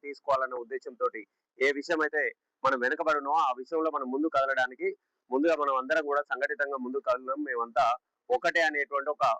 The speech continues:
పిడికిలెత్తి చూపించడానికి జనభోజనాల కార్యక్రమాన్ని ఏర్పాటు చేయడం జరిగింది. ఈ బీసీ జనభోజనం అనేటువంటి దాంట్లోనే అర్థమవుతుంది, ఇది వనభోజనాలను పోలి ఉంటుంది కదా. మనందరం కులాలుగా, మనందరం తెలుసు కులాలుగా ఎంత సంఘటితమైనవో,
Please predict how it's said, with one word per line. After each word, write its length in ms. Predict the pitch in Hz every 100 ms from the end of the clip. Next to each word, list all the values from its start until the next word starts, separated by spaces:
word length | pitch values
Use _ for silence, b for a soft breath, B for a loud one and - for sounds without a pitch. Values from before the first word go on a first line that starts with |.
| - _
పిడికిలెత్తి 500 | 151 151 180 170 160 151
చూపించడానికి 640 | 151 139 127 131 127 131 160 123
జనభోజనాల 540 | 127 135 135 127 123 120
కార్యక్రమాన్ని 480 | 110 - 113 117 113
ఏర్పాటు 200 | - 104
చేయడం 180 | 107 104 131
జరిగింది. 260 | - _ _ _ _ _ _ - - _ 139
ఈ 40 | 147 120
బీసీ 320 | 185 196 196 185
జనభోజనం 580 | 156 175 175 180 185 180 165
అనేటువంటి 420 | 165 160 160 151
దాంట్లోనే 320 | 151 139 147 156
అర్థమవుతుంది, 480 | 131 147 135 139 151
ఇది 80 | 151 123
వనభోజనాలను 640 | 135 151 139 135 131 147 -
పోలి 180 | 131 147 127
ఉంటుంది 280 | 113 104 _ _ _ _ _ _ _ _ _
కదా. 140 | 131 175 - _ -
మనందరం 380 | 135 143 170 170
కులాలుగా, 320 | 160 156 160 160
మనందరం 300 | 143 135 156 143
తెలుసు 180 | 143 165 143
కులాలుగా 300 | 139 147 147
ఎంత 100 | 127 151
సంఘటితమైనవో, 640 | 131 143 - 139 127 117